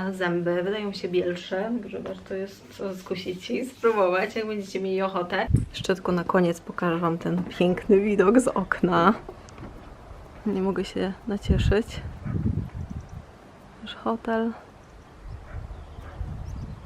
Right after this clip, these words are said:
Ptaki śpiewają. Jest bosko. Nie ma tego za dużo, ale jak widzicie,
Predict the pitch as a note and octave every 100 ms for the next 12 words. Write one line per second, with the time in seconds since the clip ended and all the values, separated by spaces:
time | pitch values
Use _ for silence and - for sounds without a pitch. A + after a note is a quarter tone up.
0 | - - - - - - - - - -
1 | - G3+ - F#3 - F#3+ F#3 F3+ F3+ E3
2 | F#3 F#3+ - - - - - - - -
3 | - G#3 - - G3+ G3 - - E3+ F#3
4 | - - - - - - - - - -
5 | - - - - - - - - - -
6 | - - - - - - - - - A#3
7 | A3 G#3 F#3+ F#3 F#3 G#3 G#3 G3+ G3 G3+
8 | G3 G3 G3 F#3+ G3+ F3+ F3 G3 F3+